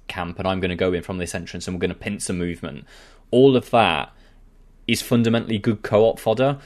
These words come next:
The idea to be able to do that with a much more fluid and engaging combat system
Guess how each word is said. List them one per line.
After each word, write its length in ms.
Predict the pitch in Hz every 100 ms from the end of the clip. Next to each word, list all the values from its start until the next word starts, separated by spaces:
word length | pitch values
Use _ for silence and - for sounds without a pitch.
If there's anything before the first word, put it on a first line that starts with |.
| - - -
The 80 | 123
idea 300 | 120 139 147
to 100 | -
be 80 |
able 140 | 127 123
to 80 | 113
do 300 | 110 113 107
that 340 | 110 92 -
with 240 | 98 95
a 80 | 92
much 480 | 95 101 104 - -
more 180 | 104 95
fluid 640 | - - 104 95 92 87 -
and 300 | - 92 90 98
engaging 520 | 92 92 92 87 87
combat 400 | 101 92 85 -
system 480 | - - - 85